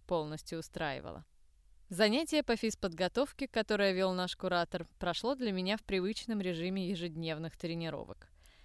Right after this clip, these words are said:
На самом деле бегать с толпой других бедолаг оказалось даже весело – а кое-какие упражнения я выполняла намного лучше некоторых сокурсников. Спасибо за это явно стоит сказать Кайру,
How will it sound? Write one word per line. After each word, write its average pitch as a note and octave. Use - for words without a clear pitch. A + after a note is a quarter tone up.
На G3
самом A#3
деле A3+
бегать F3+
с -
толпой F#3
других F3
бедолаг F3+
оказалось A3
даже A3+
весело – G#3
а F#3
кое-какие A#3
упражнения G#3
я F#3
выполняла G#3+
намного A3
лучше F#3+
некоторых E3+
сокурсников. -
Спасибо A3
за G#3
это G#3
явно F3+
стоит F3
сказать F#3
Кайру, E3